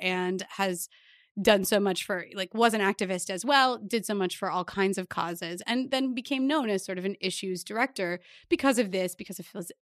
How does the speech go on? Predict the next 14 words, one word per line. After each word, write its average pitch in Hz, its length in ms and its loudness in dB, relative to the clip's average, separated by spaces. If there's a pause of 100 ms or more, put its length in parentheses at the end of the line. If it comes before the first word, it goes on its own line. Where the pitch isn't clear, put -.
Philadelphia 180 640 -2
and 190 80 -4
a 190 60 0
number 180 220 -2
of 175 100 -6
other 214 160 -2
films 180 380 -6
and 190 100 -10
things 190 180 -8
that 190 80 -8
he 185 80 -8
worked 202 280 -6
on. 185 200 0 (280)
But 202 260 -4